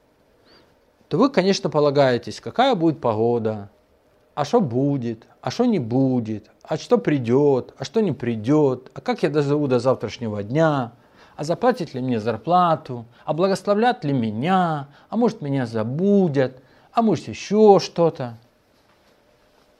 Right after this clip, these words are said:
Мудрость Божия о проявлениях в естественном физическом мире говорит так: «Может ли взять себе огонь кто? Может ли кто взять себе огонь в пазуху,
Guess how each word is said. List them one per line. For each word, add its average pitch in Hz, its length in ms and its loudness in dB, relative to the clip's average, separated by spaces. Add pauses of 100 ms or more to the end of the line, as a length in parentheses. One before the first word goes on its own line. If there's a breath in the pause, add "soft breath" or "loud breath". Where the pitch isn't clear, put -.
(1800 soft breath)
Мудрость 214 360 10
Божия 185 400 10
о 165 40 6
проявлениях 185 680 6
в - 60 -6
естественном 165 640 0
физическом 160 640 -4
мире 185 340 4
говорит 160 460 6
так: 120 360 6
«Может 214 520 0
ли 180 580 4
взять 175 460 2
себе 139 520 0 (800 soft breath)
огонь 165 520 6
кто? - 380 -6
Может 185 420 4
ли 175 120 2
кто 196 300 8
взять 151 600 6
себе 165 520 2
огонь 170 480 2
в - 100 -8
пазуху, 104 640 2